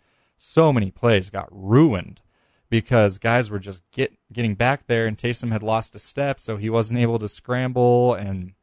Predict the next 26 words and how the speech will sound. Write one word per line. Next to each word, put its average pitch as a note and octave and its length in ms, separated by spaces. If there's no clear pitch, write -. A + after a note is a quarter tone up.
et G#2+ 100
cetera, A2+ 300
et G#2 80
cetera. G#2+ 400
On B2+ 140
the D3+ 80
line, D#3 260
though, D#3 180
Jake D3 240
Schoaf's C#3+ 320
pretty C3 240
good, B2 480
T. B2 140
John's A#2 640
good, A2+ 260
Tuni A#2+ 240
Kanuch A2 400
is G#2 140
good. A2+ 240
They've A#2+ 120
got D#3 200
some C3 160
good B2 200
linemen. A#2 600
It'll C3+ 160
be C#3+ 180